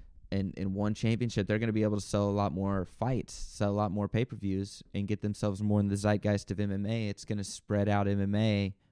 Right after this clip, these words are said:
more that he's cutting these guys with names. So i-,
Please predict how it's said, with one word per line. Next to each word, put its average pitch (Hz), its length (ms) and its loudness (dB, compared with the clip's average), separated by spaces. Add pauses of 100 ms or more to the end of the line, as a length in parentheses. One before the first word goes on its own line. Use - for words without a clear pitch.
(120)
more 101 600 2 (1000)
that 98 120 0
he's 98 140 -2
cutting 107 360 2
these 98 160 0
guys 90 320 0
with - 180 -8
names. 95 340 -4
So 90 280 -4
i-, - 120 -10